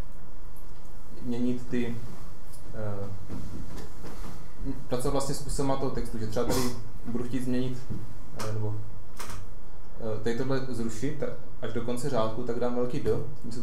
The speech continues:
deletne, a tady tohle si třeba skom-, skopíruju přes velký Y až do konce, teďka dám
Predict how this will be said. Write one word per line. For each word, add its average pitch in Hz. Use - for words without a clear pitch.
deletne, 113
a -
tady 113
tohle 117
si 123
třeba 123
skom-, 117
skopíruju 120
přes 120
velký 117
Y 123
až -
do 123
konce, 123
teďka -
dám 113